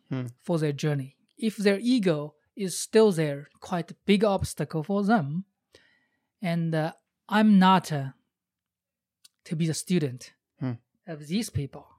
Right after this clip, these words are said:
Speaker 1: Hmm. And you sense that Diego still had some ego?
Speaker 2: Yes. So they have some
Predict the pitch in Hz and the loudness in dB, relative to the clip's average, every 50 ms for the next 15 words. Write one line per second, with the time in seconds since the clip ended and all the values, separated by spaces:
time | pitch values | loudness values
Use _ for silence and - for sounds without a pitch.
0 | _ _ - 123 120 120 _ _ _ _ _ _ _ _ _ _ _ _ _ _ | _ _ -14 -14 -14 -14 _ _ _ _ _ _ _ _ _ _ _ _ _ _
1 | _ _ _ _ _ _ _ _ _ _ _ _ _ _ _ _ _ - 151 151 | _ _ _ _ _ _ _ _ _ _ _ _ _ _ _ _ _ -4 -2 -2
2 | 143 131 135 135 127 - - 135 131 - - - 127 - - - - _ _ - | 0 0 -2 -2 -4 -4 -4 -4 -4 -4 -6 -6 -8 -8 -8 -10 -14 _ _ -8
3 | 143 131 127 120 123 123 127 127 123 120 117 - _ _ - - - - - 139 | -4 -4 -2 -2 -4 -6 -6 -8 -8 -8 -10 -14 _ _ -16 -16 -12 -8 -8 -8
4 | 127 127 - 127 131 123 - - - 127 131 139 143 131 127 - 139 135 127 _ | -8 -8 -8 -10 -10 -10 -10 -10 -10 -10 -10 -10 -12 -14 -12 -12 -14 -14 -14 _
5 | _ - - - _ _ _ _ _ _ _ _ - 185 175 160 151 139 - - | _ -20 -20 -20 _ _ _ _ _ _ _ _ -6 -4 -4 -4 -4 -6 -8 -10
6 | - - - _ _ - - - - 185 180 180 175 170 170 170 165 160 160 160 | -12 -12 -16 _ _ -12 -10 -6 -4 -2 -2 0 0 -2 -2 -2 -2 -2 -4 -4
7 | 156 160 - _ _ _ _ _ _ _ _ - 180 196 202 220 220 180 143 - | -6 -8 -12 _ _ _ _ _ _ _ _ -2 2 2 4 4 2 2 0 -4
8 | 165 160 156 156 151 151 147 143 139 131 | -4 -4 -4 -4 -6 -6 -8 -10 -12 -14